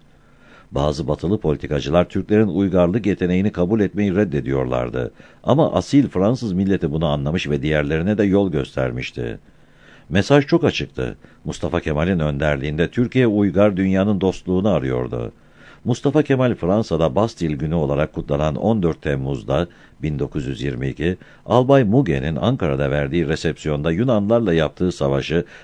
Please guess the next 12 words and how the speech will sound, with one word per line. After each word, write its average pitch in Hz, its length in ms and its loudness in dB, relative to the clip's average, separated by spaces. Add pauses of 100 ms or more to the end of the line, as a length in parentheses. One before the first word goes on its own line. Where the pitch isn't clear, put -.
(120)
Fransız 139 440 2
direnişçilerinin 110 840 0
devrimden 82 500 0
sonra 92 240 -2
ülkeyi 87 360 -2
işgal 85 280 0
eden 76 180 0
yabancı 85 460 0
güçlerle 90 460 0
yaptığı 80 320 -2
savaşla 87 500 0
karşılaştırdı. 67 1000 -4